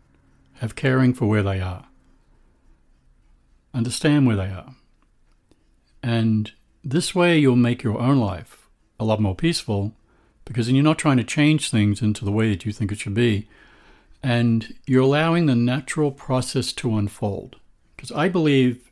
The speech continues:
you know, everything is in a state of evolution. We are, as human beings, are in a state of evolution, you know, in everything we do, everything we do.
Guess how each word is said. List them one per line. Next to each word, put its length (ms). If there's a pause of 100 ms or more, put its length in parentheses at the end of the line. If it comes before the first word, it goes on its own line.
you 100
know, 60
everything 360
is 120
in 80
a 60
state 220
of 80
evolution. 600 (1000)
We 160
are, 220
as 160
human 240
beings, 340
are 80
in 60
a 60
state 220
of 100
evolution, 600 (340)
you 80
know, 380 (140)
in 120
everything 320
we 60
do, 260
everything 360
we 80
do. 260